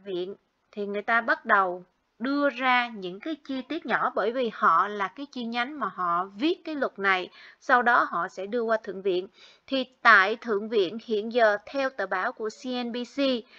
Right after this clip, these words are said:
thì họ đã thông qua cái gói cứu trợ một ngàn chín trăm tỷ này bằng cách là họ, à, hiện giờ ở bên toàn Hạ viện thì chưa thông qua như vậy, họ chỉ thông qua ở cái Budget Committee thôi.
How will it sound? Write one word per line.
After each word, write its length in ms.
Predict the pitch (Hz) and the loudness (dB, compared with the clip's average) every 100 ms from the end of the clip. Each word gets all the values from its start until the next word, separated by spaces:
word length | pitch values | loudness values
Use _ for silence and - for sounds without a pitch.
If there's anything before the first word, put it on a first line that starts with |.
| - - | -20 -6
thì 120 | 220 | -4
họ 360 | 214 220 196 214 | -2 2 4 4
đã 200 | 208 233 - | 2 0 -4
thông 380 | - 320 302 277 | 0 0 0 2
qua 260 | 269 262 254 | 6 6 4
cái 120 | 269 262 | -4 -2
gói 240 | 262 254 294 | 2 2 0
cứu 180 | - 302 - | -6 -6 -4
trợ 300 | 220 175 185 | 0 2 2
một 220 | 202 196 | -2 -10
ngàn 180 | 202 196 | -8 -8
chín 240 | - 254 302 | -8 -10 -4
trăm 220 | 269 233 | -4 -2
tỷ 280 | - - 262 | -4 -4 0
này 380 | 247 214 196 190 - - | 4 4 2 -2 -12 -8
bằng 260 | - 214 214 | 2 2 2
cách 440 | 208 302 381 - | 4 4 4 -4
là 260 | 208 202 196 | -2 2 2
họ, 520 | 190 190 165 180 - - - - | 2 4 6 6 4 -4 -20 -10
à, 300 | - 202 202 196 190 _ _ _ _ _ _ - | 2 4 4 2 -8 _ _ _ _ _ _ -2
hiện 240 | 226 240 | 0 2
giờ 120 | 262 240 | 4 6
ở 220 | 170 233 | 6 4
bên 420 | 311 302 294 - - 226 | 4 2 0 -10 -18 4
toàn 280 | - 247 220 214 | 8 8 8 -2
Hạ 320 | 202 220 202 | -8 -2 -2
viện 200 | 202 196 | -4 -8
thì 80 | 226 | -10
chưa 160 | 220 277 | -12 -12
thông 180 | 269 269 | -8 -2
qua 140 | 254 | -2
như 180 | 247 269 | -4 -8
vậy, 180 | 208 196 | -10 -6
họ 220 | 196 196 | -6 -6
chỉ 200 | 208 226 | -8 -12
thông 280 | - 262 247 | -8 -8 0
qua 160 | 254 240 | 2 2
ở 320 | - 196 190 - | 0 -2 -2 -4
cái 120 | 277 | -12
Budget 560 | 202 233 247 - - - | -6 -4 -4 -8 -10 -12
Committee 480 | 208 226 233 233 226 | -8 -6 -2 -4 0
thôi. 260 | 226 214 | 4 4